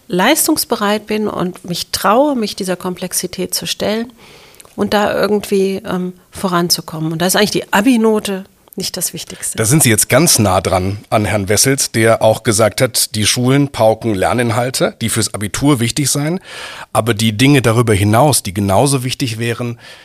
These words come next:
Speaker 2: die bleiben häufig auf der Strecke.
Speaker 1: Oder umgekehrt
Speaker 2: Ja.
Speaker 1: formuliert, ne? Also ich will jetzt kein, auch kein Schulenbashing <laughs> machen. Auch da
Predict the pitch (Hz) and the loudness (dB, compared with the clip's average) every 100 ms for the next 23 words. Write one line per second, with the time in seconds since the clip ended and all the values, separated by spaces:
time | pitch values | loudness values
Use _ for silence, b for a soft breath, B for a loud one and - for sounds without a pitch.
0 | B B - 95 104 113 110 101 113 117 | B B -6 2 4 4 2 2 0 0
1 | 104 113 - 104 - - 269 294 277 254 | -4 -4 -4 -8 -10 -6 2 4 6 6
2 | 302 302 262 233 - 240 240 240 240 - | 6 4 2 2 4 6 6 6 4 4
3 | 226 226 254 247 - 220 202 202 - 208 | 2 4 4 4 2 0 2 0 0 -2
4 | 190 247 254 254 226 220 220 208 208 285 | -2 0 0 2 0 0 2 4 4 4
5 | 311 320 - 370 330 339 359 330 320 294 | 4 2 4 4 6 6 6 6 6 6
6 | 247 277 262 240 247 285 | 6 4 4 4 6 4